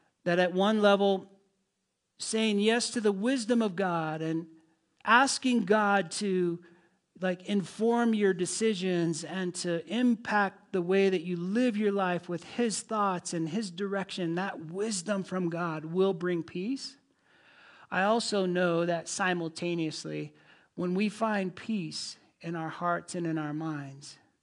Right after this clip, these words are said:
we're more akin to exercise wisdom. So it's this beautiful, like,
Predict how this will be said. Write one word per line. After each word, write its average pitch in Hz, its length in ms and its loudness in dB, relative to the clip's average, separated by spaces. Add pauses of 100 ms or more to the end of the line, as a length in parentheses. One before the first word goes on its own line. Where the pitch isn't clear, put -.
(340)
we're 170 140 -2
more 180 360 0
akin 160 600 -4 (680)
to - 160 -12
exercise 156 640 -8
wisdom. 165 480 -10 (1700)
So 180 240 -2
it's - 280 -4
this - 280 -2
beautiful, 165 1080 0
like, 139 380 -8